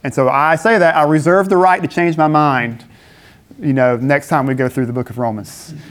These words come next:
Um, don't come at me. Um, but I, I, I'm trying to be faithful to the text,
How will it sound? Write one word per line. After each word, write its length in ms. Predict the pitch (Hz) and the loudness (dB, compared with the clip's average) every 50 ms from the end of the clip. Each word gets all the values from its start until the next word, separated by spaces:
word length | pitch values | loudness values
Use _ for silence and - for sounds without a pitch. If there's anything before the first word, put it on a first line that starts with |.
| 143 143 - - | -18 -18 -14 -12
Um, 400 | 131 123 117 110 110 107 110 120 | -10 -8 -6 -6 -6 -6 -8 -10
don't 240 | - - 139 127 127 | -8 -6 -6 -6 -4
come 180 | - 131 127 | -4 -2 -2
at 180 | 123 120 117 - | 0 -2 -2 -4
me. 160 | 113 - - - - _ _ - - - _ - - | -8 -14 -14 -16 -20 _ _ -20 -20 -20 _ -16 -12
Um, 420 | - 110 104 104 104 104 101 110 - _ _ - - | -10 -8 -8 -8 -8 -10 -12 -14 -18 _ _ -16 -6
but 140 | - 135 147 | -2 0 2
I, 260 | 147 151 165 156 156 156 | 2 2 2 2 2 2
I, 220 | 165 151 147 147 | 2 2 4 2
I'm 160 | 143 143 135 - - - | 2 0 -2 -8 -8 -4
trying 240 | - 175 165 165 160 | 0 2 2 2 2
to 60 | 147 | 2
be 80 | 147 | 2
faithful 300 | 143 - 151 151 147 147 139 | 2 2 2 0 0 0 -2
to 80 | - | 0
the 80 | 143 131 | -2 -2
text, 480 | 123 - 143 131 135 - - - - | 0 2 2 2 2 0 -6 -16 -16